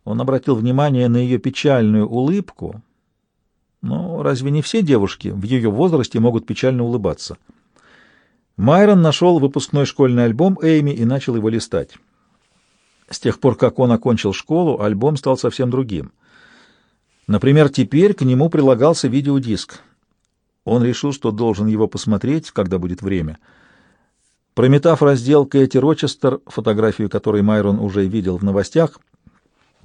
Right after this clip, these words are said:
он узнал, что той будет не хватать субботних тусовок с Бетси и Крейгом в кафе «Риц». Ну, ничего существенного. Майрон перешел к странице Эйми Биль.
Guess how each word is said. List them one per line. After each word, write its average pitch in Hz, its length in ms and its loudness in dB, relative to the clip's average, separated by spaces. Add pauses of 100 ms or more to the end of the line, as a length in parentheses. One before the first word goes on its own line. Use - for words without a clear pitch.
(240)
он 147 160 4
узнал, 151 260 2
что 127 180 -2
той 143 220 2
будет 107 260 -2
не 113 60 0
хватать 110 380 0
субботних 110 420 -4
тусовок 98 460 -2
с 85 80 -10
Бетси 104 360 -4
и 92 60 -4
Крейгом 170 640 -2
в - 80 -20
кафе 151 320 -2
«Риц». 151 340 -4 (460)
Ну, 143 160 -10 (100)
ничего 123 460 -4
существенного. - 720 -6 (1040)
Майрон 170 480 4
перешел 147 400 0
к - 60 -10
странице 139 580 -2
Эйми 143 360 2
Биль. 107 360 -6